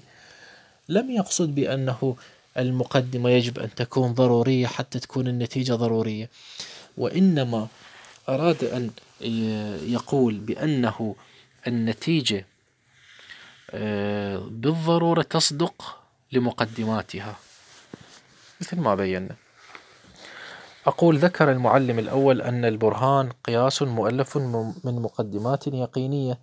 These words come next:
لمطلوب يقيني، وفسر اليقيني أو فسر اليقيني بما يكون الحكم فيه ضروريا لا يزول. وفهم أكثر من تأخر من ذلك أن المبرهن لا يستعمل إلا المقدمات الضرورية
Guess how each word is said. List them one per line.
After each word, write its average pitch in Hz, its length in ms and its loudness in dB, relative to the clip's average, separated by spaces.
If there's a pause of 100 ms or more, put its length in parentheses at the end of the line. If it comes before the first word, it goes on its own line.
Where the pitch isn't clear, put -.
(380)
لمطلوب 151 480 0
يقيني، 147 640 0 (680)
وفسر 139 800 4
اليقيني 120 760 -2
أو 117 100 -2
فسر 160 420 -2
اليقيني 123 600 -2 (360)
بما 160 260 4
يكون 147 240 2
الحكم 135 380 0
فيه 143 260 2
ضروريا 127 440 2
لا 120 260 -2
يزول. 104 320 -4 (1600)
وفهم 202 480 6
أكثر 214 460 0
من 175 240 2
تأخر 170 540 2
من 156 160 2
ذلك 139 420 4
أن 143 160 0
المبرهن 135 580 0
لا 131 300 0
يستعمل 131 540 0
إلا 131 260 -4
المقدمات 123 800 -4
الضرورية 117 680 -2